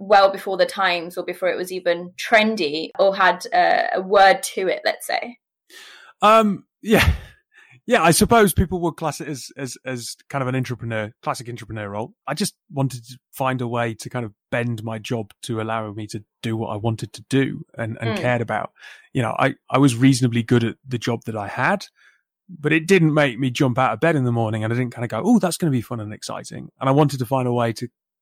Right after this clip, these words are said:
Speaker 2: to, to get it to the point that I was doing something that I really enjoyed.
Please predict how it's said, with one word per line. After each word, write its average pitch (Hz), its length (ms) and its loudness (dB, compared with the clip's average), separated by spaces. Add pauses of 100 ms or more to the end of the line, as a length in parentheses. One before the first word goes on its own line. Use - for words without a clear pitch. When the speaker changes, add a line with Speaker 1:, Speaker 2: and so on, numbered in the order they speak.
(220)
Speaker 2:
to, 117 140 -10 (420)
to 123 120 -8 (140)
get 139 140 2
it 135 80 -4
to - 80 -12
the 120 80 -8
point 113 420 -4
that 113 240 -2 (1120)
I 120 80 2
was 113 100 -2
doing 117 220 0
something 107 380 -6
that 110 80 -6
I 110 100 -6
really 104 400 -8
enjoyed. 120 600 0